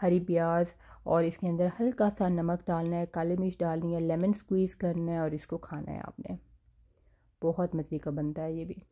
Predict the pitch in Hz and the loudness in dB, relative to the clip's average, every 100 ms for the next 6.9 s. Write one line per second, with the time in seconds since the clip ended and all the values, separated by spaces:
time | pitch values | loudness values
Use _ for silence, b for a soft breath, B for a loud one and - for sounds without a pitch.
0 | b b b b b 185 185 240 240 214 | b b b b b -2 2 6 8 8
1 | 202 208 202 196 196 180 175 175 165 170 | 6 2 2 2 0 0 0 0 -2 -4
2 | - 160 156 160 - - - 220 226 226 | -4 -2 0 -2 -6 -8 0 4 4 4
3 | 180 175 180 196 170 185 185 - 180 185 | 2 2 4 4 2 0 -2 0 -2 0
4 | 180 180 190 175 175 180 202 202 - 226 | 0 2 0 0 2 2 2 -2 2 4
5 | 196 - 175 175 180 185 - b b - | 4 2 -2 0 0 0 -2 b b 4
6 | 190 196 185 190 147 - - 90 | 8 10 10 6 4 0 -12 -12